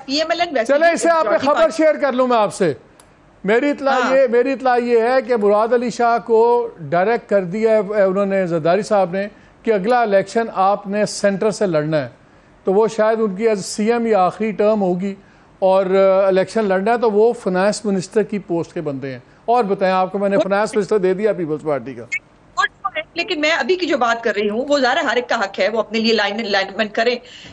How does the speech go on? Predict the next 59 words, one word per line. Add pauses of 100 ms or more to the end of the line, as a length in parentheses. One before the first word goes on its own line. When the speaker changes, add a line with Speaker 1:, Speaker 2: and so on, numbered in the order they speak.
(120)
Speaker 1:
लेकिन
ये
है
कि
People's
Party
को
तो
फ़ायदा
ही
फ़ायदा
हुआ
है
सारी
इत्तेहाद
के
अंदर। (320)
अगर
इसमें
किसी
ने (280)
अपना
जो
है
वो
नुकसान
किया
है,
तो
वो (100)
Muslim
League
नून
है
और
Speaker 2:
सही।
Speaker 1:
हमें
इसके
बात
का
बहुत
Speaker 2:
चलें,
Speaker 1:
एहसास
Speaker 2:
मैं
Speaker 1:
है,
Speaker 2:
क्विकली,
Speaker 1:
लेकिन
Speaker 2:
मैं
quickly
guest
से,
दूसरों
से
भी
कमेंट
ले
लूँ।
मुझे
आपके,